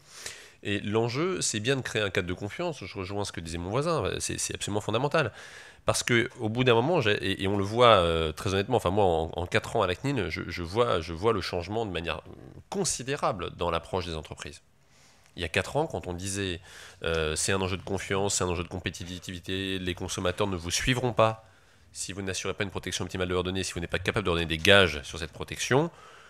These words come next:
grosso modo, il y avait le sourire bienveillant. Et encore.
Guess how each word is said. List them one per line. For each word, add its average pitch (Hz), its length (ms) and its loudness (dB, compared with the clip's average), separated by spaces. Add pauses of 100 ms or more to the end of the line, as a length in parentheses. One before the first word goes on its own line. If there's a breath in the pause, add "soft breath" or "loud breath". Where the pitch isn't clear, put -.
(180 loud breath)
grosso 90 300 -2
modo, 85 140 0
il 113 40 4
y - 40 8
avait 101 80 4
le 87 60 2
sourire 98 200 -2
bienveillant. 90 440 0 (1500 loud breath)
Et 80 60 -2
encore. 82 380 -4